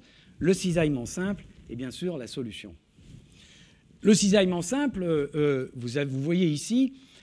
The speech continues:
euh, c'est un vieux travail que j'ai, qu'on a ressorti, là, que j'ai ressorti,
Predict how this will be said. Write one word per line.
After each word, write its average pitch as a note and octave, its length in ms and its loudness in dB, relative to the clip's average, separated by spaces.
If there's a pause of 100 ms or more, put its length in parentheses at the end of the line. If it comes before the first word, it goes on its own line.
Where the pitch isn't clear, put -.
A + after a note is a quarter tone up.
(280)
euh, C#3 380 -2
c'est - 240 -6
un C3 100 -4
vieux C#3+ 200 -2
travail F3+ 420 -4
que C#3+ 120 -10
j'ai, A2+ 180 -8
qu'on B2 220 -12
a A2+ 60 -10
ressorti, E3+ 440 -6
là, C#3+ 220 -2
que A#2 140 -12
j'ai A2+ 120 -10
ressorti, F#3+ 420 -6